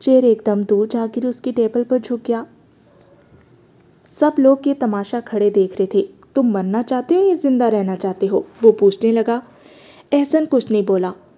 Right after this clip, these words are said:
"बात सुनो मेरी," वो सख्ती आंखों में समाये उससे बोला।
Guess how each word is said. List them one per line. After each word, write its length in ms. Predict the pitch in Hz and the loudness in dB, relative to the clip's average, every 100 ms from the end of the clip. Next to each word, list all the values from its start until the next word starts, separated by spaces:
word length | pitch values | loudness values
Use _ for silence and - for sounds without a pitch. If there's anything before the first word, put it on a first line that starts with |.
| - | -4
"बात 280 | 202 247 - | -4 -4 -2
सुनो 240 | 269 311 | 0 0
मेरी," 340 | 311 220 190 - - _ - _ _ 294 | 2 2 2 -4 -18 _ -20 _ _ 0
वो 80 | |
सख्ती 420 | 302 294 277 285 285 | 0 -2 -2 -2 -2
आंखों 300 | 208 196 247 | -2 -2 0
में 100 | 262 | 0
समाये 380 | - 254 240 | 0 0 0
उससे 240 | 247 240 254 | -2 -2 0
बोला। 320 | 240 226 | 0 -2